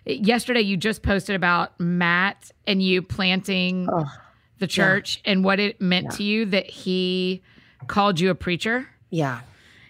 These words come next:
Speaker 1: And one of the things you said is, you said, "Not only did I not believe him, I theologically couldn't reconcile this."
Speaker 2: Oh, are we really opening up this can right now?
Speaker 1: A hundred percent we are.
Speaker 2: Wow.
Speaker 1: It's just
Speaker 2: Okay.
Speaker 1: us. And then we're gonna talk about dating, and we're gonna talk about your book,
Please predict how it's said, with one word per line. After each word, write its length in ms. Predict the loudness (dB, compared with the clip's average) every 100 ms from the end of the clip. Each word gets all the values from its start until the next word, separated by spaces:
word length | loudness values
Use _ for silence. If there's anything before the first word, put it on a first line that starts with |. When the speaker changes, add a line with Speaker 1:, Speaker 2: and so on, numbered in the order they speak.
| _
Speaker 1:
And 540 | 2 4 4 4 2 -2 -8 _
one 260 | 0 2
of 60 | 2
the 80 | 0
things 260 | -2 0
you 80 | -2
said 640 | -4 -2 0 2 2 2 -2
is, 720 | -2 2 4 4 4 2 -2 -4
you 140 | -4
said, 240 | 0 2
"Not 160 | 4 4
only 180 | 4 2
did 100 | 2
I 60 |
not 220 | 2 2 2
believe 260 | 0 0
him, 140 | 0 0
I 100 | -2
theologically 800 | -2 -2 0 2 0 -2 -6 -6
couldn't 340 | -4 -4 -2
reconcile 600 | -4 -6 -10 -8 -8 -8
this." 400 | -10 -14 -16 -20 _ _ _ 0
Speaker 2:
Oh, 300 | 4 4 6
are 140 | 4
we 240 | 4 4 4
really 440 | 6 4 6 4 6
opening 320 | 2 2 -2
up 80 | -2
this 160 | -4
can 300 | -6 -6 -4
right 180 | -2 -2
now? 240 | 0 0 0
Speaker 1:
A 60 |
hundred 360 | 0 0 0 -4
percent 380 | -8 -8 -10 -10
we 120 | -8
are. 20 |
Speaker 2:
Wow. 500 | -8 -8 -8 -10 -8
Speaker 1:
It's 140 | -10 -6
just 180 | -4
Speaker 2:
Okay. 260 | 0 0 0
Speaker 1:
us. 140 | -4 -2
And 120 | 2
then 80 | 2
we're 100 | 2
gonna 120 | 0
talk 160 | -2 -2
about 220 | -2 2
dating, 400 | 2 2 0 0
and 100 | 0
we're 100 | 2
gonna 140 | 0
talk 160 | 0 -2
about 220 | 0 0
your 80 | 0
book, 360 | 2 2 0